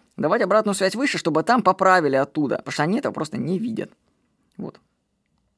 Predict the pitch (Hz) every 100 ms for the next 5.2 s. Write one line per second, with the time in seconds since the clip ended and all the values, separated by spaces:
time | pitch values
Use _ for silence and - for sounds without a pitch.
0 | _ - 160 - 143 131 117 - 151 120
1 | - 143 - 139 135 196 269 - 139 -
2 | _ _ _ _ - - 156 - 131 160
3 | 143 - - 269 311 - 151 143 - -
4 | 208 220 143 160 190 - 147 175 - -
5 | -